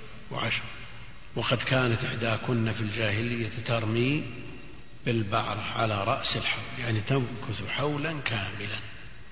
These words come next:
تمكث حولا كاملا، وخفف إلى ثلث المدة، ثلث المدة. وقد كانت ال-، ال-، المدة كم؟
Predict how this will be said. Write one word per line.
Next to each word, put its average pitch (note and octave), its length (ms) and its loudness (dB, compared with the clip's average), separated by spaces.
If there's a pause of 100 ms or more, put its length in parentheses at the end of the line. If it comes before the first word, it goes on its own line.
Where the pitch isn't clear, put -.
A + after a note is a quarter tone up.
تمكث C#3 580 4
حولا D#3+ 580 4
كاملا، G#2 540 -2 (380)
وخفف - 400 -4 (880)
إلى C3 340 4
ثلث E3 320 4
المدة، A2 440 -2 (640)
ثلث D#3 400 8
المدة. A#2 500 2 (1000)
وقد C#3 260 2
كانت B2 380 4
ال-، G#2 260 -4
ال-، G#2 300 -4 (120)
المدة A2 460 2
كم؟ G#2+ 320 -2